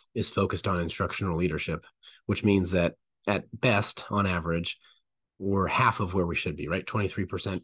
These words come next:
when we wanna get above the fifty percent mark. Um, and so Mark said the sam process helps leaders get above that fifty percent threshold. And even if you don't use it,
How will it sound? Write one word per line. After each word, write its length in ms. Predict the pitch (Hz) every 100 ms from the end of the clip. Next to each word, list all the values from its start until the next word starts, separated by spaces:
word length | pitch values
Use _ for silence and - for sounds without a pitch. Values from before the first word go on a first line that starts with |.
| -
when 180 | 98 92
we 380 | 90 85 85 -
wanna 260 | 90 90
get 200 | 87 80 -
above 340 | 87 87 82
the 60 | 85
fifty 320 | - - -
percent 320 | 82 - 82
mark. 240 | 69 - - - - - _ 95
Um, 360 | 92 - - - _ -
and 140 | 104
so 400 | 107 95 90 - -
Mark 240 | 120 120
said 140 | 135 101
the 60 |
sam 460 | 95 - 120 127 120
process 540 | 117 95 90 90 85
helps 400 | - 101 101 - - -
leaders 460 | 104 107 104 95 -
get 180 | 110 110
above 320 | 85 82 85
that 180 | 85 -
fifty 240 | 90 - 90
percent 340 | 90 101 -
threshold. 500 | - 76 - - - - - - -
And 300 | 117 117 -
even 220 | 139 139
if 120 | 127
you 80 | 120
don't 320 | 90 101 -
use 220 | 90 76
it, 220 | 87 92